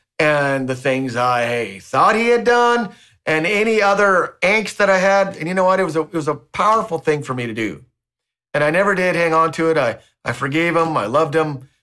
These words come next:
I let it all go. And I always had a great, um, thought life and thinking toward my dad. Didn't matter if he changed or not. Didn't matter what went on with him. I know that I had forgiven him and that I was free.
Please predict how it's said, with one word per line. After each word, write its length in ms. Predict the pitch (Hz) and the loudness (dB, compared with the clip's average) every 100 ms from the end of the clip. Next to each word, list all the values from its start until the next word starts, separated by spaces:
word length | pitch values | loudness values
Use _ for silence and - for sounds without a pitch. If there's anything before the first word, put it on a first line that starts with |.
| _ _ _ - | _ _ _ -2
I 120 | 120 | 0
let 180 | 131 160 | 0 0
it 80 | 170 | 2
all 200 | 151 151 | 2 2
go. 420 | 139 139 139 135 | 0 2 2 0
And 140 | 120 | -4
I 140 | - 143 | -4 0
always 260 | 147 139 | 0 0
had 120 | 147 135 | -2 -2
a 40 | |
great, 380 | 127 135 135 135 _ _ _ | -2 -4 -4 -10 _ _ _
um, 400 | 113 113 104 - _ _ _ _ _ _ _ | -4 -2 -6 -16 _ _ _ _ _ _ _
thought 420 | - 175 160 151 | -6 2 2 2
life 280 | 156 151 147 | 0 0 -2
and 120 | 135 | -6
thinking 320 | 131 151 147 | -6 -6 -6
toward 280 | 131 127 131 | -6 -6 -4
my 160 | 123 110 | -4 -4
dad. 420 | 107 98 82 - _ _ _ | -4 -6 -6 -14 _ _ _
Didn't 180 | 202 220 | -4 0
matter 240 | 214 202 | 2 2
if 120 | 190 | -2
he 80 | 196 | -4
changed 380 | - 180 180 165 | -4 -2 -2 -2
or 40 | |
not. 260 | 165 165 160 | 0 0 0
Didn't 180 | 170 165 | -4 -2
matter 260 | 165 160 156 | 0 0 0
what 240 | 147 147 | -2 0
went 160 | 160 143 | 0 0
on 160 | 139 | -2
with 120 | 131 | -4
him. 280 | 131 131 127 - _ _ | -4 -6 -6 -16 _ _
I 160 | 139 160 | 0 0
know 380 | 156 147 147 135 | 0 0 0 -2
that 160 | 135 | -2
I 140 | 135 131 | 0 -2
had 100 | 127 | -4
forgiven 380 | 123 143 147 143 | -6 -4 -2 -2
him 120 | 139 | -2
and 80 | 135 | -4
that 80 | |
I 60 | 131 | -4
was 200 | 123 120 | -6 -10
free. 440 | _ 156 110 82 | _ -4 -4 -6